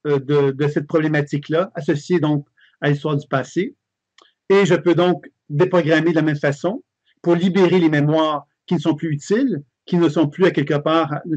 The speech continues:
qui ont pu être en résonance avec moi et qui me limitaient, par exemple. Et ensuite permettre justement de rétablir les flots énergétiques pour que moi, justement, je me réapproprie un pouvoir par rapport à mon être, que je renoue contact avec l'essence lumineuse qui est en moi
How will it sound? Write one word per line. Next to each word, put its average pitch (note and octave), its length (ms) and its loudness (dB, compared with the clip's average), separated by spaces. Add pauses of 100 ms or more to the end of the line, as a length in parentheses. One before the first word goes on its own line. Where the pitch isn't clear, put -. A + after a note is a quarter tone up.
qui - 80 -2
ont D#3 160 4
pu D3 140 2
être F#3 160 0
en D3 120 2
résonance E3 440 2
avec C#3 200 -2
moi D3 260 0 (220)
et D#3+ 80 -4
qui D3 140 -8
me D3+ 80 2
limitaient, D3 400 0
par D#3 160 -4
exemple. C#3+ 460 -4 (640)
Et A3 240 2
ensuite F3+ 320 -2
permettre F3 400 0
justement E3 500 -2
de D3 140 -2
rétablir D#3+ 400 2
les D#3 80 2
flots F3 180 -2
énergétiques D3+ 600 -4 (260)
pour F#3 120 0
que F#3 80 2
moi, E3+ 380 2
justement, E3 500 0
je C#3+ 100 -2
me D3+ 120 -2
réapproprie E3+ 500 -2
un E3+ 60 0
pouvoir E3 560 0
par D3 120 0
rapport C#3+ 240 0
à D#3 60 0
mon C#3+ 200 2
être, F#3+ 360 -2 (200)
que E3+ 80 -4
je D3+ 100 0
renoue F3 220 2
contact F#3+ 380 -2
avec D3+ 120 -6
l'essence E3 640 -4
lumineuse F#3 420 2
qui - 100 -6
est - 80 -6
en C#3+ 120 0
moi C#3 280 -2